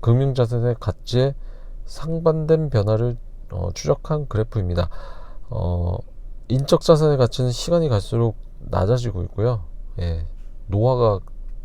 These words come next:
되면서 그런 것 같고, 어, 자산의 가치는 복리의 힘에 따라서 급격히 늘어나는 그래프를 확인할 수 있습니다.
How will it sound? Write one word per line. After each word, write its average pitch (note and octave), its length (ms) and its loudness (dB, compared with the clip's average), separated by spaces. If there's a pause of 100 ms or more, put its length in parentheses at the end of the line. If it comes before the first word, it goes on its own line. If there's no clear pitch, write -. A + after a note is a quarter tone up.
(240)
되면서 F2+ 400 -2
그런 F2+ 240 -4
것 F2 80 -4
같고, F2+ 460 -4 (960)
어, F#2 400 -4
자산의 C3+ 380 4
가치는 C3+ 500 0 (340)
복리의 C3 400 0
힘에 C3 280 -2
따라서 A#2 440 2 (1300)
급격히 - 580 -4
늘어나는 F#2+ 720 0
그래프를 A2+ 640 -2
확인할 A#2 340 -2
수 - 240 -6 (140)
있습니다. D#2 500 -8